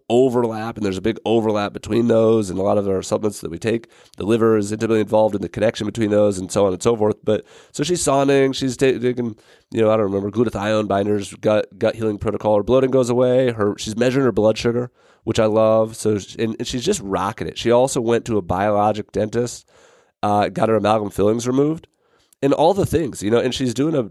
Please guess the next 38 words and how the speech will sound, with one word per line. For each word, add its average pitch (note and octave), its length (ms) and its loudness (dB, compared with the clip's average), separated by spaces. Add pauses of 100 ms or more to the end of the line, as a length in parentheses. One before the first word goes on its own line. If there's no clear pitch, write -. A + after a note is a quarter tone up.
(140)
a G2 40 -4
detox C#3 420 -2
protocol G2 460 2
with F#2+ 200 -2
me. G2+ 220 -2 (640)
And C3+ 100 2
so C#3+ 140 2
it's C3+ 180 -4
three D3+ 260 -2
months C#3+ 320 -2
long, A2 380 2
and, G2 160 -4
and G2+ 100 -2
there's G#2 120 0
three A#2+ 200 0
phases, A2 600 -2
and G#2 100 -8
she's A#2+ 200 -2
in C#3 100 2
the B2+ 80 0
third A#2 400 2
phase, A2 340 0
and G#2 120 -4
her A#2+ 120 0
and A#2+ 80 0
her A2 120 2
husband A2+ 340 0
say, G#2+ 180 2
"Well, A2+ 320 2 (380)
you B2+ 100 2
know, F#2+ 220 2
what A2 240 0
the G2+ 80 -2
heck, F#2+ 320 0
well, G2+ 220 0
let's G#2 260 -2
just G2+ 180 -4
not, G2+ 320 0